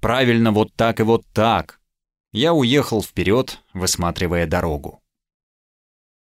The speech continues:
Обычно Гендельсон совсем не возражал, чтобы ехать позади. Это как раз нормально для вельможи, посылать вперед всякую челядь, дабы искали для него короткий путь, удобные броды,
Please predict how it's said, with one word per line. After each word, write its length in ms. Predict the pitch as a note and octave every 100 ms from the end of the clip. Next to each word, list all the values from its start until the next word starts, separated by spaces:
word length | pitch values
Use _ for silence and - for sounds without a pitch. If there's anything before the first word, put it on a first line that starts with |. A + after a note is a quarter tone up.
| _ -
Обычно 520 | G2 G3+ G3+ - E3
Гендельсон 640 | A2 D#3+ C#3+ C3 - B2
совсем 400 | G2+ B2 - C3+
не 80 | B2+
возражал, 640 | B2+ A2 C3 B2 G3 E3+
чтобы 320 | - - F2+ F2
ехать 340 | G2+ - E2
позади. 520 | G2+ F#2 B2+ F#2 C#2 - _ _ _ _
Это 200 | D#3 E3+
как 200 | D#3+ D#3+
раз 300 | D3+ B2 - _
нормально 600 | C3+ D#3 D#3 A2 D#2+ D#2
для 140 | D2+
вельможи, 600 | E2 F2+ D#3+ G#3 D#3+ C#3+ - -
посылать 420 | - A#3 A3 C#3
вперед 360 | - G3+ A3 -
всякую 400 | G3 E3 E3 -
челядь, 520 | F3 G3+ F3+ - -
дабы 360 | B2 D3+ D#3+ F3+
искали 340 | - A3 G#3
для 180 | A#2 A#2+
него 280 | B2+ B2+ C#3+
короткий 460 | A2+ A#2+ A#2 -
путь, 480 | E2+ D#3+ F#3+ - - -
удобные 540 | F#2+ G2 F3 A#2+ A2 F2+
броды, 500 | G#2+ F3+ C3+ B2+